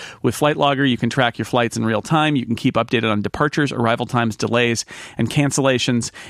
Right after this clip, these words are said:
It can even give you details on departure gates and baggage claim, and you can set up fully customizable push notifications to get that data to you, even when you're rushing through security.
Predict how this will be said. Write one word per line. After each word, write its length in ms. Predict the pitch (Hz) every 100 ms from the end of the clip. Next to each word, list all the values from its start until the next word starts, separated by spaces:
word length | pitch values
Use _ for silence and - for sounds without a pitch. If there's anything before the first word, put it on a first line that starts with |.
| -
It 40 |
can 120 | 131
even 240 | 147 156 165
give 160 | 147
you 80 | 143
details 500 | 135 139 139 135 123
on 220 | 131 131
departure 400 | 113 - 151 -
gates 360 | 139 139 135 - -
and 160 | 113
baggage 380 | 120 120 117 -
claim, 400 | - 120 117 113 - -
and 120 | 123 123
you 60 |
can 120 | 120
set 140 | 123 135
up 140 | 110
fully 420 | - - 175 185
customizable 760 | 190 160 139 135 123 123 120 110
push 200 | 147 127
notifications 680 | 135 123 127 117 113 - 113
to 100 | -
get 180 | 127 110
that 120 | 113
data 260 | 113 110 104
to 120 | -
you, 180 | 107 107
even 260 | - 123 127
when 120 | 120
you're 140 | 120
rushing 380 | 117 113 120 113
through 380 | - 110 107 104 - -
security. 640 | - 127 - 175 131 104